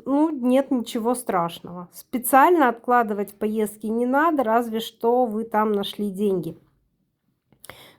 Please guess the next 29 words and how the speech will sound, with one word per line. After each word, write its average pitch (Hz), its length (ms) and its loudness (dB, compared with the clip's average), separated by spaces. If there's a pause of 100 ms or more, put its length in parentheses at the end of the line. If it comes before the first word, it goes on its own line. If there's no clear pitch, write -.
Кстати, 262 380 2
как-то, 233 380 -4
будучи 220 440 -6
за 220 160 -2
границей, 233 560 0
нашла 226 400 0
деньги 214 400 2
в 196 60 -6
валюте 220 560 -4
той 220 160 2
страны 240 720 0
и 220 40 -4
просто 240 460 2
перевела 220 580 -2
на 269 120 0
свою 233 320 -2
электронную 220 840 0
копилку 247 600 -2
эквивалент 220 560 -2
в - 60 -10
своей 220 240 0
валюте. 208 560 0 (680)
То 240 60 4
есть 226 240 4
произвела 254 640 4
взаимообмен 240 1000 0
между 233 320 2
моими 220 380 -2
счетами. 180 640 -8